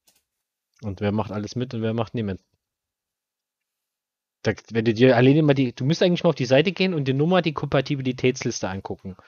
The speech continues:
Weil die haben ja nicht nur die Weste inzwischen, die haben ja das, das Gesichtsteil, die Hand, die Handteile, die Gelenke. Und du hast zu jedem Spiel steht dann auch immer separat,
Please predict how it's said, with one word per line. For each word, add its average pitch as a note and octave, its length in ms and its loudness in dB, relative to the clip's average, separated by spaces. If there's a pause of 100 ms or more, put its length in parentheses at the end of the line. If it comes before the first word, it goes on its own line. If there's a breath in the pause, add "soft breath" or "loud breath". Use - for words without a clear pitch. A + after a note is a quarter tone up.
(360 soft breath)
Weil G#2 100 0
die G#2+ 100 2
haben C3+ 120 4
ja D#3 80 4
nicht D3+ 120 2
nur D3+ 140 6
die A#2 140 -2
Weste C#3+ 320 2
inzwischen, G3 400 -4
die C#3+ 80 -2
haben C3 80 -2
ja B2+ 80 -2
das, A2 160 -4
das - 160 -10
Gesichtsteil, D3+ 880 0
die A2+ 260 -4
Hand, A#2 240 -2 (760)
die - 120 -6
Handteile, D#3+ 680 2
die A2 440 -8
Gelenke. E3+ 640 -4 (1200 soft breath)
Und B2+ 400 4
du B2 60 2
hast C#3 220 -2
zu C3 100 -4
jedem E3 260 0
Spiel F3 400 -2
steht D3+ 220 -6
dann C#3+ 320 -4
auch - 160 -10
immer D3 180 -2
separat, C3+ 640 -2